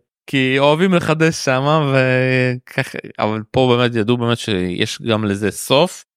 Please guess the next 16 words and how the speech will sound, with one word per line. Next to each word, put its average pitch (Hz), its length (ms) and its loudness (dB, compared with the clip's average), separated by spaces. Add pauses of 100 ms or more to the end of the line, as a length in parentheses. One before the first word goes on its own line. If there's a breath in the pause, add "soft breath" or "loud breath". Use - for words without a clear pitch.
(180)
אה, 101 520 2
ואני 107 380 0
שוב - 140 -4
פעם 117 220 0
מחכה, 127 600 -2
אבל 113 140 2
אתה 110 100 -4
יודע 127 120 2
מה 131 120 2
הבעיה 123 320 2
הולכת 120 380 0
להיות 120 240 0
עם 120 120 -4
ה-, 113 100 0 (420)
הפריקוול 135 360 2
הזה. 156 160 2